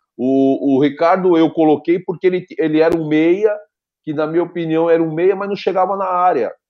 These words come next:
né? Então ele não era aquele meia que entrava na área, e quando eu,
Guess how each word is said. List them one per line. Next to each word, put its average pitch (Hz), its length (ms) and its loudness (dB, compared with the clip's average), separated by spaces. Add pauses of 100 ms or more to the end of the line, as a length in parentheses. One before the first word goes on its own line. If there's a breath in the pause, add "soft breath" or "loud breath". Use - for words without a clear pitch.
né? 135 240 -4
Então 147 280 -2
ele 160 200 -6
não 151 120 -4
era 190 140 0
aquele 165 340 -2
meia 147 300 0
que 143 100 -6
entrava 135 420 -2
na 160 100 -4
área, 156 420 -2 (300)
e 147 400 0
quando 156 180 -2
eu, 156 300 0